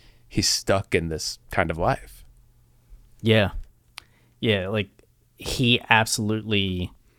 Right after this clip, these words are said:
Speaker 2: could have just gone to this wedding and acted normally.
Speaker 1: <laughs> Yeah, he's Kanye West. He can do whatever the hell he wants.
Speaker 2: Yep. And he did not.
Speaker 1: <laughs>
Speaker 2: And that was a choice that he made. And,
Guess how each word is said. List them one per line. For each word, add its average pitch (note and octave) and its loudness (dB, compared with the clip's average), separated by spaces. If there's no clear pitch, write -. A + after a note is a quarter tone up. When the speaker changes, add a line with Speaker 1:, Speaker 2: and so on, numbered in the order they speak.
Speaker 2:
could A2 0
have G2 -2
just - -4
gone F2+ -4
to F2+ -4
this F2 -6
wedding F2 -6
and F2+ -2
acted F2+ -6
normally. E2 -10
Speaker 1:
<laughs> - -20
Yeah, - 4
he's F#3 2
Kanye D3 6
West. B2+ 4
He C#3+ 0
can C3 2
do B2+ 2
whatever A2+ 4
the E2 -2
hell A2 2
he A2+ 2
wants. A2 -2
Speaker 2:
Yep. G2 -4
And G#2 2
he F#2+ 0
did F#2 0
not. - -4
Speaker 1:
<laughs> C3 2
Speaker 2:
And F2+ -4
that F2 2
was F2 -6
a B2+ -2
choice F2+ -4
that E2+ -8
he F2 -6
made. E2+ -10
And, F#2+ -2